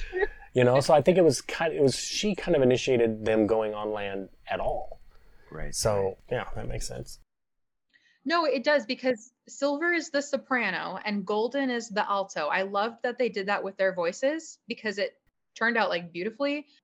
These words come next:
Speaker 1: Silver starts singing first, or yeah, Silver starts singing first, and then Golden pops up behind her and then, like, joins in 'cause, like, "Oh, my sister's singing," and, like, "What,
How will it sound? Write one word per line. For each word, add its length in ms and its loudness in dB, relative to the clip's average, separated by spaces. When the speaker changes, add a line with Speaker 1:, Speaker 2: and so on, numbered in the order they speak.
Speaker 1:
Silver 460 0
starts 480 0
singing 580 -4
first, 340 0
or 240 0
yeah, 240 8
Silver 380 0
starts 360 -4
singing 320 -4
first, 460 -2
and 220 2
then 520 0
Golden 320 0
pops 300 0
up 200 -2
behind 320 0
her 120 2
and 120 -2
then, 120 -2
like, 180 -4
joins 240 -2
in 200 0
'cause, 120 -14
like, 140 -4
"Oh, 60 -4
my 100 -4
sister's 380 -10
singing," 440 -8
and, 320 -8
like, 180 -4
"What, 220 -2